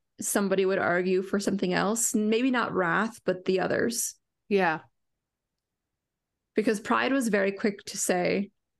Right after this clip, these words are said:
Speaker 1: uh, "You're boring me, just go have sex," you know?
Speaker 2: Right.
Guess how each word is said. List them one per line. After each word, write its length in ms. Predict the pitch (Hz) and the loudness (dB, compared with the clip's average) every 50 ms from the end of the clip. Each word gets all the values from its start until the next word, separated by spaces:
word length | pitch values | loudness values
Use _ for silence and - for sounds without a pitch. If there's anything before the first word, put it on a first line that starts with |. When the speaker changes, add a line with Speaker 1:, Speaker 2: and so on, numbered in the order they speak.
| _ _ _ _ _ _ _ _ _ - | _ _ _ _ _ _ _ _ _ -2
Speaker 1:
uh, 420 | 214 208 196 - - - - 226 208 - - _ _ _ _ _ - | -2 0 0 0 -2 -2 -2 -2 -4 -6 -12 _ _ _ _ _ -2
"You're 120 | 220 220 | -2 0
boring 340 | 202 233 226 226 226 220 220 | 0 0 0 0 0 0 0
me, 180 | 220 220 220 | 0 0 0
just 160 | 208 226 208 - | 0 -2 -2 0
go 60 | 220 | 0
have 160 | 202 190 190 | 0 0 0
sex," 460 | - - - - - - - - - _ - | -2 -4 -4 -4 -6 -6 -6 -8 -8 _ -2
you 100 | 208 190 | -2 0
know? 220 | 185 190 208 208 - _ _ _ _ _ _ _ _ _ _ _ | 0 0 -2 -4 -6 _ _ _ _ _ _ _ _ _ _ _
Speaker 2:
Right. 300 | - 185 170 160 160 - | -2 -2 -2 -2 -4 -6